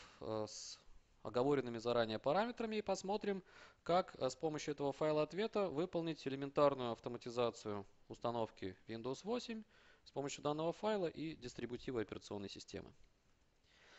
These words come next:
Исходная задача. Создать файл ответов для автоматической установки Windows восемь со следующими параметрами. Необходимо разбить жесткий диск на два раздела. Первый раздел — системный, который будет использоваться для загрузки Windows,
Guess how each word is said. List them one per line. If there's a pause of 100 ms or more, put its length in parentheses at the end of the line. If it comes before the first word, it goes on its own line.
(1200)
Исходная
задача. (360)
Создать
файл
ответов (240)
для (240)
автоматической
установки
Windows
восемь
со
следующими
параметрами. (1500)
Необходимо
разбить
жесткий
диск
на
два
раздела. (540)
Первый
раздел —
системный,
который
будет
использоваться
для
загрузки
Windows,